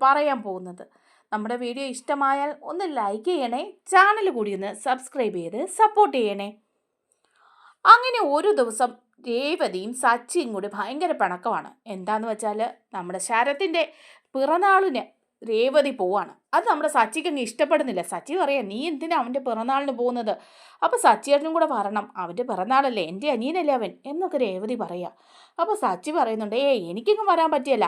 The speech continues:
അവനെപ്പോലെ ഒരുത്തൻ്റെ പിറന്നാളിന് ഞാൻ വരികയില്ല, അവൻ എന്നോട് കളിച്ചതാ, അവൻ അങ്ങനെ തന്നെ നിൽക്കുകയുള്ളൂ, അവൻ എൻ്റെ ശത്രു തന്നെയാ,"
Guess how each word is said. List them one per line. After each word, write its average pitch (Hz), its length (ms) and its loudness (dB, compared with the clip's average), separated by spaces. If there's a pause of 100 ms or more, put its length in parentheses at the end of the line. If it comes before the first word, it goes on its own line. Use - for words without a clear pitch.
(120)
അവനെപ്പോലെ 285 460 0
ഒരുത്തൻ്റെ 254 340 0
പിറന്നാളിന് 254 500 -2
ഞാൻ 233 160 -4
വരികയില്ല, 208 440 2 (460)
അവൻ 427 200 4
എന്നോട് 339 400 2
കളിച്ചതാ, 202 560 0 (140)
അവൻ 349 220 2
അങ്ങനെ 233 280 -4
തന്നെ 285 220 -2
നിൽക്കുകയുള്ളൂ, 190 480 -2 (120)
അവൻ 392 200 0
എൻ്റെ 208 180 -6
ശത്രു 220 460 -2
തന്നെയാ," 185 380 -8